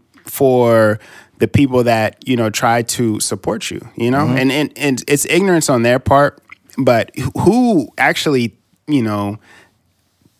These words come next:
Speaker 1: thinks that this would even be a real thing? Like, you know, you, you think that, you know, so-, somebody that's out there that comes with these sort of allegations, it's, you
Speaker 2: Yeah.
Speaker 1: know, they,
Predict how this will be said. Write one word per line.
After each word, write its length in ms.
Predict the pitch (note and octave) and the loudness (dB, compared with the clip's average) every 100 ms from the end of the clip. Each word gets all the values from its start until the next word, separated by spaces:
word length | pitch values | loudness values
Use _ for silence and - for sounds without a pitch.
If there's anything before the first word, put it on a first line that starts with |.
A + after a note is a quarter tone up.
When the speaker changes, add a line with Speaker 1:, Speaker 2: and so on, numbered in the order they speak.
| _ _ _ _ _ _ _ - | _ _ _ _ _ _ _ -2
Speaker 1:
thinks 300 | D#3 F#3+ - | 0 0 -2
that 200 | C#3 - | -2 0
this 280 | C#3 C#3+ - - | 0 -2 -6 -6
would 220 | A#2 A#2 | -2 0
even 280 | C3 A#2+ A2+ | 0 2 2
be 140 | A#2+ | 2
a 60 | G#2+ | 2
real 200 | A2 A2+ | 0 -2
thing? 420 | - A#2+ G#2 - | -2 -2 -2 -4
Like, 180 | A#2 A#2+ | -4 2
you 100 | D3+ | 2
know, 120 | D3 | 4
you, 200 | B2 B2+ | 2 2
you 180 | A2+ B2 | 2 0
think 300 | A#2 D#3+ D#3 | 0 -2 0
that, 220 | B2+ G#2 | -2 -2
you 100 | A#2+ | -2
know, 160 | A2+ G#2 | -2 0
so-, 220 | - - - | -4 -8 -6
somebody 400 | B2+ A#2+ A#2 G#2 | -2 0 0 0
that's 200 | G2+ - | -2 -2
out 180 | G#2+ G#2+ | -2 -2
there 140 | G#2 | -2
that 160 | F#2+ - | -2 -4
comes 360 | A2 G2+ G2+ | -4 -2 -2
with 160 | F#2 F#2 | -6 -6
these 180 | G2 - | -6 -4
sort 180 | G2+ | -6
of 100 | F2+ | -6
allegations, 720 | - F#2 F2 D#2 F#2 - F2 E2 | -4 -4 -4 -6 -6 -6 -8 -10
it's, 220 | E2+ - | -12 -6
you 80 | F#2 | -2
Speaker 2:
Yeah. 120 | F2 | 0
Speaker 1:
know, 120 | E2 | -2
they, 200 | F2+ F#2 | -4 -6